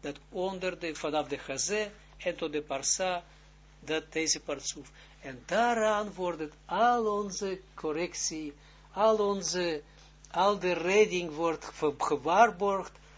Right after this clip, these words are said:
door deze partsoef van die zeven onderste sferot Jirsut. En nu kan in elke situatie die drie participeren in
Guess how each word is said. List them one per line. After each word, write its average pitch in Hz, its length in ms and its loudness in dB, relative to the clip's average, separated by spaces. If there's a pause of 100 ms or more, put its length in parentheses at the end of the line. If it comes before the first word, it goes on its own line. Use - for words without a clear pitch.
(140)
door 135 380 -4
deze 156 640 -2 (440)
partsoef 143 760 -8 (720)
van 135 280 -4
die 127 180 -10
zeven 175 640 0
onderste 147 480 -4
sferot 143 600 -2
Jirsut. 135 540 -6 (1000)
En 147 240 -2
nu 285 400 2 (520)
kan 185 400 4 (440)
in 185 300 -4
elke 277 400 0
situatie 202 760 2
die 143 200 -4
drie 233 520 -2 (180)
participeren 196 960 0 (440)
in 160 380 -2